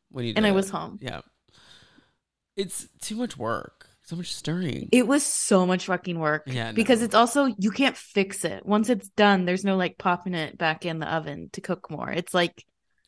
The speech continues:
Speaker 1: Oven?
Speaker 2: it's
Speaker 1: Isn't
Speaker 2: actually
Speaker 1: it stovetop?
Speaker 2: No, I'm making a joke, but
Speaker 1: Oh,
Speaker 2: yes.
Speaker 1: got it. Okay.
Speaker 2: Yes. <laughs> Um,
Speaker 1: It's like a meringue.
Speaker 2: it's like a meringue, I
Speaker 1: <laughs>
Speaker 2: guess.
Speaker 1: Well, meringue, like, if it, if it gets all flat,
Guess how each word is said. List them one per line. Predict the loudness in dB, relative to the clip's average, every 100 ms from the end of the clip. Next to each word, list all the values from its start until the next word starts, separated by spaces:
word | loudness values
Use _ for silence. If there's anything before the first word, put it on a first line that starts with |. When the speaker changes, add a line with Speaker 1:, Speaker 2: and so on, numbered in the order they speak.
| -2
Speaker 1:
Oven? | 0 4 4
Speaker 2:
it's | 6
Speaker 1:
Isn't | 6 4
Speaker 2:
actually | 2 2
Speaker 1:
it |
stovetop? | 2 -2 -6 -10 -12 _ _ -4
Speaker 2:
No, | 0 2
I'm | 2 0 -4 -18 _ _ _ _
making | -4 -2 -2 -4
a | -4
joke, | -2 -4 -4
but | -4 -2
Speaker 1:
Oh, | 0
Speaker 2:
yes. | 0 0 -4
Speaker 1:
got | -6 -8
it. | -8 -4
Okay. |
Speaker 2:
Yes. | -4 -4 -12 -10 -8
<laughs> | -10 _ _ _ _ _ _ _ _ _ -10
Um, | -4 -4 -4 -6 -8 -8 -10 -14 _ _
Speaker 1:
It's | -12 -6
like | -6 -4
a | -4
meringue. | -2 -2 -2 -4 -6 -10 _ -20 _ _ _
Speaker 2:
it's | -4 -2 -2 0
like | -2 2
a | 2
meringue, | 2 0 0 0 -2 -6 -8
I | -8 -6
Speaker 1:
<laughs> |
Speaker 2:
guess. | -4 -2 -2 -6 -8 -10 -10 -16 -18 -20 -18 -6
Speaker 1:
Well, | -2
meringue, | -2 0 0 -2
like, | -4 -8
if | -8 -10
it, | -12 _ _ _
if | -10 -8
it | -6
gets | -6 -6
all | -8
flat, | -4 -2 -2